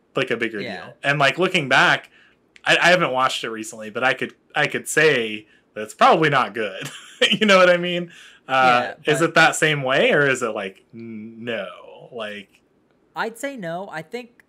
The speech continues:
Speaker 2: it's more, um, 'cause with Spy Kids, like, I think of Spy Kids and I think of, like,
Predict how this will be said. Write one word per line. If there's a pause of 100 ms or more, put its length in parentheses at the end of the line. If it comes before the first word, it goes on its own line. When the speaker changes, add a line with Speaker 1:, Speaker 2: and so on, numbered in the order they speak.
Speaker 2:
it's
more,
um, (680)
'cause
with
Spy
Kids,
like,
I
think
of
Spy
Kids
and
I
think
of,
like,